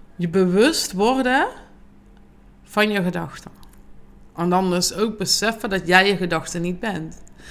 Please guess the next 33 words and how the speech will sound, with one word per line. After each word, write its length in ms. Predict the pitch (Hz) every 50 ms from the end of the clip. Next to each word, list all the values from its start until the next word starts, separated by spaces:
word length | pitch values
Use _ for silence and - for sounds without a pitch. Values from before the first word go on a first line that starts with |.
| - - -
Want 60 | -
op 60 | -
het 100 | - 196
moment 260 | 196 202 202 220 247 233
dat 120 | 240 208
je 60 | 208
naar 120 | 202 190 180
die 140 | 180 175
waarnemer 500 | 175 202 247 302 311 247 180 160 156 160
gaat, 260 | 165 165 160 165 165 160
weet 260 | 185 220 285 359 359
je 80 | 254
dus 200 | 196 180 180 180
ook 300 | 175 160 165 196 214 - - - - - - - - - - - -
dat 140 | - 240 233
je 80 | - 214
dat 160 | 202 190 180
denken 260 | 233 277 277 262 226
kan 180 | - 196 170 -
overroelen. 800 | 165 175 156 165 165 156 190 262 349 311 196 143 147 160 165 175 180
Dus 180 | 185 185 -
je 80 | - 214
bent 240 | 190 247 302 392 381
dan 220 | 370 349 294 247
je 100 | 208 190
denken 320 | 175 170 165 165 - 170 160
niet 160 | 156 143 -
meer, 160 | 160 151 170
je 100 | 214 226
wordt 180 | 185 165 170 -
dan 160 | 180 175 180
je 80 | 185
waarnemer. 720 | 185 220 254 160 - 185 165 151 147 147 147 147 147 -